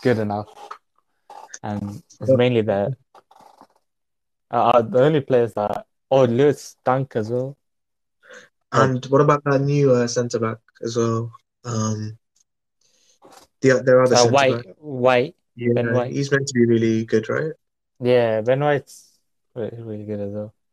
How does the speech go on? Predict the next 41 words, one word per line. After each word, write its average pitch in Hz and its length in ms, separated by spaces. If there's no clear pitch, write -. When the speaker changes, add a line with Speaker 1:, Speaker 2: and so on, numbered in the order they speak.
Speaker 2:
But 127 180
I - 40
think 143 260
out 135 160
of 131 40
all 135 120
the 123 80
players 120 280
you've 113 120
said, 107 280
I 110 100
think 113 200
Bissouma 107 540
and 113 220
Lamptey 110 440
probably 107 320
are 107 260
the, 107 320
Speaker 1:
Top 123 140
Speaker 2:
yeah, 113 140
Speaker 1:
two. 113 240
Speaker 2:
But 123 40
that 127 100
means 131 200
we, 123 120
Speaker 1:
But 117 120
Speaker 2:
we 123 80
don't 123 200
get 113 240
a 113 40
D, 117 380
we 120 80
don't 120 160
get 117 160
a 113 60
better, 113 520
uh, 107 300
C - 520
D 113 160
M 107 200
and 107 200